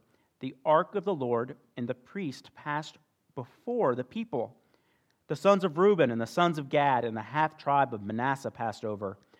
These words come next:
armed before the people of Israel, as Moses had told them. About forty thousand ready for the war passed over before the Lord for battle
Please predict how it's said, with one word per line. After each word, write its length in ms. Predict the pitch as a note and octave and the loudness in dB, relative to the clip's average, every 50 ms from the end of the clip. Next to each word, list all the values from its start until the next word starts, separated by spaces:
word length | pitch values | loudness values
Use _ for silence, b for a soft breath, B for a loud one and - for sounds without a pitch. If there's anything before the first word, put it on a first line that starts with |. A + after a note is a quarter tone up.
| b b b b - | b b b b 0
armed 420 | C3 C#3+ D#3+ F3 F3 D#3+ C3 C3 | 4 6 6 6 4 2 -2 -4
before 360 | B2+ B2+ A#2+ - C#3+ C#3 C3+ | -6 -6 -4 -2 -4 -2 -2
the 80 | A#2+ A#2 | -4 -6
people 320 | - B2+ C3 B2 A#2+ A#2 | -6 -8 -6 -4 -4 -2
of 80 | A2 A2+ | -2 -2
Israel, 480 | A#2 A2 G#2 G#2 G2 G2+ G2 G2 - _ _ _ _ | -4 -4 -6 -8 -6 -6 -6 -6 -8 _ _ _ _
as 160 | A#2+ A2+ G#2+ | -10 -8 -8
Moses 520 | A#2 A2+ A2+ B2 C3+ D3 C#3+ C#3+ C#3 C#3 - | -6 -4 -2 0 0 0 0 -2 -8 -6 -8
had 140 | B2 A#2 | -10 -10
told 280 | - - C3+ C3+ B2+ A2 | -6 -6 -6 -6 -6 -6
them. 240 | G#2 F#2+ F#2 G2 - b b b b b b b b b b b b - | -10 -10 -10 -14 -16 b b b b b b b b b b b b -2
About 300 | - D3+ D#3 F3 D#3+ - | 4 6 6 4 4 0
forty 460 | - - F3 F3 G3 F#3+ G3+ G3+ F#3+ | -8 -6 -2 -2 0 0 -2 -4 -6
thousand 560 | - _ E3 D3+ D#3 E3 D#3+ C3 A#2+ A2 G#2 | -4 _ 0 2 2 2 0 0 -4 -6 0
ready 260 | A2+ B2+ C#3+ D#3 D#3+ | 2 2 2 2 2
for 140 | D3 - C#3 | -2 -4 -4
the 100 | C3 A#2+ | -6 -4
war 260 | A#2 A#2+ C3 C#3 C3 | -4 -2 0 0 0
passed 360 | - - C#3+ C#3 C3+ - - | 0 0 -4 -4 -4 -4 -4
over 220 | C3 C3 B2+ C3+ B2+ | -4 -4 -4 -6 -6
before 340 | A#2 A#2 - - C#3+ C#3 C#3 | -6 -8 -8 -6 -6 -6 -4
the 100 | C#3 C3 | -6 -6
Lord 280 | A#2 A#2 A2+ A#2 A2+ | -6 -4 -6 -6 -6
for 80 | - A#2 | -8 -10
battle 440 | G#2+ A2 A2 A2+ A2+ G2+ G2+ G2 | -6 -2 -2 -2 -2 -2 -4 -6